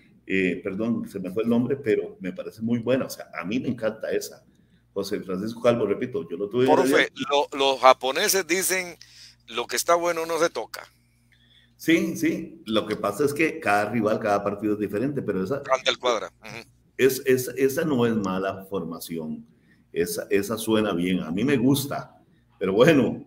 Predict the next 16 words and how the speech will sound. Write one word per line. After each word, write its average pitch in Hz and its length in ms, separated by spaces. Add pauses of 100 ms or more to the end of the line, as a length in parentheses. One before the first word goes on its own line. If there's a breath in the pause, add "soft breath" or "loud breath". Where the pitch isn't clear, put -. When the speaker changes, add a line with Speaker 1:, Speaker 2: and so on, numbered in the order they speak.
Speaker 1:
esa 107 260
es 135 60
la 131 160
magia. 131 360
¿Cómo 120 160
estará 131 280
mañana, 131 600
Marvin? 110 380
Si 110 180
Yacine 123 320
le 185 100
sopla, 185 640
ahora, 147 560
don 101 200
Yacine 135 300
Quesada, 147 640